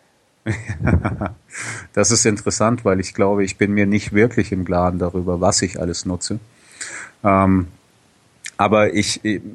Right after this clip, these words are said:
ich, stimmt auf jeden Fall. Ähm, ich hab, äh, sehr lange mit, äh, einer persönlichen Assistentin gearbeitet und das ist natürlich im Endeffekt einfach eine Erweiterung der eigenen Arbeitskraft,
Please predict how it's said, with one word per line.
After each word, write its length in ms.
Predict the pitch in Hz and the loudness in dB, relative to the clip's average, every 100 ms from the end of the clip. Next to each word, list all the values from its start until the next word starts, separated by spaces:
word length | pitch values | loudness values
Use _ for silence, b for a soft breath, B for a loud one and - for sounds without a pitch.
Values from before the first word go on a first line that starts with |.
| 95 85 90 | -16 -16 -10
ich, 200 | 107 - 113 104 - 143 | -10 -6 -6 -6 -4 -2
stimmt 420 | - - 127 135 | -2 2 4 4
auf 160 | 117 - | 2 2
jeden 160 | 120 117 | 0 2
Fall. 360 | 120 120 127 | 0 2 0
Ähm, 340 | 92 98 98 95 | -2 -2 -2 -4
ich 340 | 95 - - - _ b b b b _ | -6 -8 -10 -14 _ b b b b _
hab, 200 | 101 98 _ - | -2 -2 _ -2
äh, 420 | 104 95 92 92 82 85 71 - - 98 | 2 4 4 0 -2 -8 -16 -20 -18 -12
sehr 240 | - 98 | 0 2
lange 260 | 95 101 98 | 4 2 0
mit, 160 | 95 - - 104 | -2 -4 -12 0
äh, 220 | 98 95 101 | 2 2 -2
einer 140 | 95 | -4
persönlichen 520 | - 92 98 98 92 | -2 0 2 0 -2
Assistentin 580 | 90 92 - 101 123 113 | -4 -4 -2 0 0 0
gearbeitet 600 | 110 107 110 110 107 104 | 2 4 4 4 2 0
und 140 | 95 92 | 0 2
das 180 | 92 | 2
ist 140 | 95 - | 2 0
natürlich 440 | 98 98 95 90 | 0 0 0 0
im 100 | 90 | -2
Endeffekt 460 | 87 95 - 87 - | -2 -2 -2 -2 0
einfach 340 | 87 - 87 | -2 0 -2
eine 200 | 90 85 B B B B | 0 -2 B B B B
Erweiterung 680 | 85 80 85 87 90 85 85 | -2 2 2 2 0 -2 -2
der 140 | 82 | 0
eigenen 320 | 85 82 85 82 | 0 -2 -2 -2
Arbeitskraft, 720 | 90 92 - - 85 - | 2 2 0 -2 -2 -2